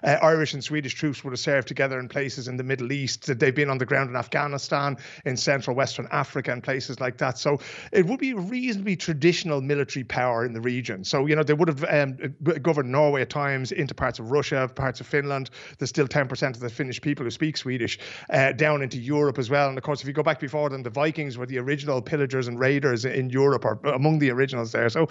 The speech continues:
they're also a very high-tech army. So the army wouldn't be big. You're talking about a nation of just over ten million people, and it has gradually been reduced since the fall of the Berlin Wall. So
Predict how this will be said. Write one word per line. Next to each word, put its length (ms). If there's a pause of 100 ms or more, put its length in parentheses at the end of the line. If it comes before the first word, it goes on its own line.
(440)
they're 180
also 320
a 120
very 220
high-tech 720
army. 260
So 80
the 140
army 240
wouldn't 200
be 100
big. 300
You're 120
talking 200
about 160
a 60
nation 300
of 80
just 180
over 220
ten 240
million 260
people, 460 (260)
and 100
it 40
has 160
gradually 500
been 200
reduced 540
since 280
the 80
fall 240
of 40
the 60
Berlin 420
Wall. 360
So 260